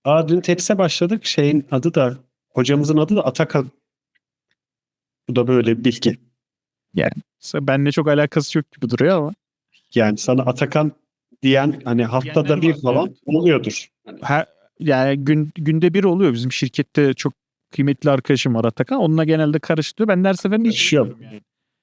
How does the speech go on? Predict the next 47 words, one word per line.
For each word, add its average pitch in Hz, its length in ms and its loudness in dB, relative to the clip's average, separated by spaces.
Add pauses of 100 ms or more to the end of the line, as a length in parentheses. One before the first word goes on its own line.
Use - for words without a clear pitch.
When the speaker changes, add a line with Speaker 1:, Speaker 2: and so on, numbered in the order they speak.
(280)
Speaker 2:
Hani 104 260 0 (120)
tam 165 220 -2
Atakan 170 400 -2
da 170 100 -2
diyebilirsiniz. 160 540 0
Atakan 127 380 -2
da 131 60 0
gayet 127 260 0
iyi 139 180 2
bir 120 40 4
adam. 104 340 -2
Sıkıntı - 420 -4
yok 127 200 -2
yani. - 60 0
Speaker 1:
Oğlum 147 100 0
size 147 280 0
şirket 151 460 0
zaten 156 340 0
kırk 135 240 -2
elli 147 180 0
kişi - 220 -2
değil 185 140 2
mi 117 120 2
ya? 135 120 2
Kim - 140 0
karıştırıyor? - 540 -2 (800)
Speaker 2:
Herkes. - 540 -4 (600)
Kırk - 260 -2
elli 170 320 2
kişi 175 280 -2
ne 185 120 2
demek 226 300 0
ya? 165 180 0
Biz 139 200 -4
burada 175 260 0
kırk - 360 -4
elli 170 260 2
aboneyken 196 640 0 (1200)
düşün 175 240 2
kırk 185 320 -2
elli 185 240 2
aboneyken 196 640 0
ne 175 100 0
kadar 185 260 0
büyüktü 143 380 -2
kanalımız 113 580 0
yani. 104 280 -2